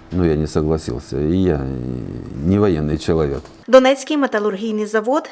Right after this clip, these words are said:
Speaker 2: це величезне енергетичне господарство. Кілька років Анатолій Валигін працював тут старшим інженером у Центральній лабораторії релейного захисту. І хоч свого часу космічна галузь не привабила його, за кілька років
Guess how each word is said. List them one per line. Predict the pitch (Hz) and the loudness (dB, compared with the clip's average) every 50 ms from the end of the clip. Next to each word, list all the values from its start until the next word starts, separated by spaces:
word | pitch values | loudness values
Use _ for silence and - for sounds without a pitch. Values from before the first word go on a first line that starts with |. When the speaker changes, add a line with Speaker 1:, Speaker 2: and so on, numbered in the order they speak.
| - - | -16 -8
Speaker 2:
це | - - 233 220 - | -2 2 2 2 2
величезне | - 202 202 214 202 202 196 - - 208 233 262 262 - 320 294 277 | 0 -2 -2 -2 -2 -2 -4 -4 0 0 0 0 0 -2 -2 -2 -2
енергетичне | 240 208 190 190 190 185 208 214 - - 254 | -2 -2 -4 -4 -6 -6 -6 -8 -6 -6 -6
господарство. | 233 214 208 - - 208 196 190 185 185 180 - - 180 175 - _ | -6 -6 -8 -8 -10 -6 -2 0 0 0 -2 -4 -10 -12 -12 -12 _
Кілька | - 285 262 - 240 220 | -4 -2 0 2 4 4
років | 220 240 254 247 285 262 247 | 6 4 4 2 -2 -4 -4
Анатолій | 226 214 202 190 - 190 180 180 | -4 -4 -4 -4 -4 -4 -4 -2
Валигін | 180 190 185 190 220 254 285 330 339 | -2 -2 -2 0 -2 -4 -6 -8 -6
працював | - 294 277 269 - 247 240 285 349 339 - | -2 -2 -2 0 0 0 2 2 0 0 -2
тут | 294 285 294 - - - | -4 -4 -4 -6 -10 -12
старшим | - - - 208 202 202 208 - 202 196 | -12 -4 -2 0 0 0 -2 -6 -8 -10
інженером | - 185 175 196 190 190 220 254 285 311 320 330 - - - - - - | -10 -10 -8 -8 -4 -2 0 0 0 0 -2 -4 -8 -18 -20 -20 -6 -4
у | 240 | -4
Центральній | 226 - 233 220 226 262 269 302 359 370 339 | 0 0 -2 0 2 2 2 2 0 -2 -2
лабораторії | 294 254 208 208 196 196 190 - 208 240 269 285 302 302 | 0 0 0 0 -2 -2 -2 0 0 2 2 2 0 0
релейного | 254 214 202 190 202 226 262 262 262 214 190 | 0 0 -2 0 0 0 0 0 -2 -2 0
захисту. | 185 185 180 175 - 180 - - - 165 - | 0 0 0 0 -2 -8 -12 -12 -14 -6 -2
І | - 208 | -2 0
хоч | - 302 294 285 285 254 - 233 | 2 2 2 2 2 0 -2 -4
свого | - - 233 247 233 240 233 | -2 4 4 4 6 4 2
часу | 240 - 262 269 262 - 214 | 2 2 2 2 2 -2 -6
космічна | - - 208 208 - 233 262 254 - - 214 | -6 -6 -8 -4 -2 -2 -2 -2 -4 -4 -4
галузь | 220 208 240 233 226 208 214 - - | 0 2 2 2 2 2 -2 -6 -4
не | 220 220 | -4 -4
привабила | 208 - 202 196 190 254 269 - 311 262 233 214 | -4 -4 -4 0 2 4 4 4 4 2 2 2
його, | 202 196 220 190 175 - - | 0 -2 -2 -4 -4 -6 -6
за | 170 180 | -8 -8
кілька | 175 - 165 156 - - 180 | -8 -8 -8 -10 -8 -4 0
років | 196 240 277 269 320 277 | 2 2 2 2 -2 -6